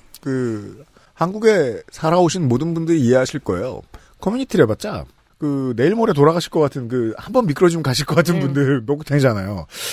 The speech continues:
Speaker 1: 한 대여섯 분이 대화를 하고 있습니다. 와이티엔을 보면서 무언가를 까고 있어요. 욕도 하고 계란도 까고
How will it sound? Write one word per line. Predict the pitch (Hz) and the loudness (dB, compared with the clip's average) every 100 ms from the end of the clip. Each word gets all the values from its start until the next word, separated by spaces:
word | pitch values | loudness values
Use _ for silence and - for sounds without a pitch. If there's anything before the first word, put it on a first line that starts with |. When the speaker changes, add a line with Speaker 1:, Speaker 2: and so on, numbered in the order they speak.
| - | -8
Speaker 1:
한 | - 226 | -4 0
대여섯 | 131 165 226 - | 4 4 4 -2
분이 | 147 185 127 80 - _ _ _ | -4 -4 -4 -8 -14 _ _ _
대화를 | 151 165 165 | 0 2 4
하고 | 151 | 0
있습니다. | 92 90 - - _ _ _ _ - | -4 -10 -14 -16 _ _ _ _ -4
와이티엔을 | 135 151 190 160 | -4 -2 -2 0
보면서 | 123 120 139 113 90 | -2 -2 -2 -4 -2
무언가를 | 113 156 151 | 2 4 4
까고 | 170 214 247 | 2 0 0
있어요. | 117 - 73 - _ _ - | -2 -6 -14 -18 _ _ -4
욕도 | 135 - 170 151 | -2 2 4 6
하고 | 143 151 196 247 | 4 0 -6 -2
계란도 | - 127 127 | 2 4 4
까고 | 120 139 | 2 2